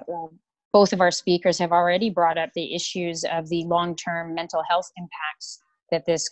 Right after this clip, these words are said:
covid pandemic is going to have, not only on the elderly who are isolated, but also on those younger generations who are similarly isolated at a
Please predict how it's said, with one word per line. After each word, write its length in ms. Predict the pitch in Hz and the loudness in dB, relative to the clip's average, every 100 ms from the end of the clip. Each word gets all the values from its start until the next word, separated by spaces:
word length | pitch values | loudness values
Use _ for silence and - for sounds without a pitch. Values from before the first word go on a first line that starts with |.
| - | -2
covid 280 | 160 160 160 | -2 -2 -4
pandemic 460 | 160 160 160 165 165 | -4 0 0 0 -6
is 100 | 160 | -4
going 180 | 170 151 | -4 -2
to 80 | 156 | -4
have, 420 | 190 190 170 - - _ | 0 2 2 -2 -20 _
not 220 | 214 208 196 | 2 4 6
only 260 | 190 190 | 4 0
on 100 | 175 | -2
the 140 | 170 - | -2 0
elderly 420 | 170 175 170 156 | -2 0 -2 -2
who 80 | 170 | 0
are 160 | 165 156 | 0 0
isolated, 580 | 165 - 180 165 165 - _ _ _ | -2 -2 0 2 2 0 _ _ _
but 100 | 180 | 4
also 600 | 196 330 - 214 180 175 _ _ _ | 6 6 4 2 4 2 _ _ _
on 140 | 196 196 | -2 0
those 220 | 185 165 | -2 -2
younger 300 | 180 185 190 | -2 -2 -4
generations 880 | 175 170 165 160 196 - - 135 - | -2 -2 -2 -2 -2 -4 -6 -6 -4
who 220 | - 185 | 0 2
are 180 | 180 170 | 4 4
similarly 560 | 170 185 175 185 170 165 | 2 -2 0 0 2 2
isolated 680 | 170 190 - 202 165 160 160 | 0 -2 -2 0 2 0 -2
at 100 | |
a 60 | 160 | -2